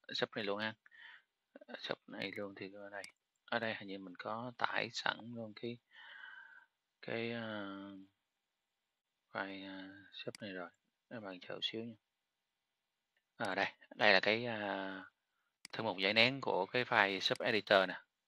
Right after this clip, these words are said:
Các bạn tải cái file giải nén cũng được, hoặc là file setup cũng được. Ở đây mình tải cái file giải nén nè, về cái file này, file này. Tức là ở đây mình, à, mình đã có cái, à,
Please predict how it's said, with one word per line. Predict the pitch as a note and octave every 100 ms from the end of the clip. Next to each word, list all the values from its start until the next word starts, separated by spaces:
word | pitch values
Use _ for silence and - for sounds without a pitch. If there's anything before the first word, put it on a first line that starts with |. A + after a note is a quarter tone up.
| - - -
Các | A#2+
bạn | G#2+ F#2
tải | E2+ F#2
cái | G#2 G2+
file | F#2+ F#2+
giải | F#2+
nén | G#2+ B2
cũng | G#2+
được, | G#2 - -
hoặc | - F#2
là | F#2
file | G2+
setup | - A#2+ B2+
cũng | - G#2+
được. | F2+ - _ _ _ _ _ _ _
Ở | -
đây | G#2
mình | F2+
tải | F2 F2
cái | A#2
file | A2+
giải | F#2
nén | G2+ A2 B2
nè, | G#2 - G#2+
về | F#2+ F2+
cái | A2
file | G#2
này, | F#2 F2+
file | G2+
này. | F#2 - _ - - - _ -
Tức | B2+
là | A2
ở |
đây | A2
mình, | G#2 F#2 F#2
à, | F#2
mình | F2+
đã | F2+ G2
có | G2 F#2+ A2 B2 A#2+ A2+ G#2
cái, | A2+ A#2+
à, | A#2+ A2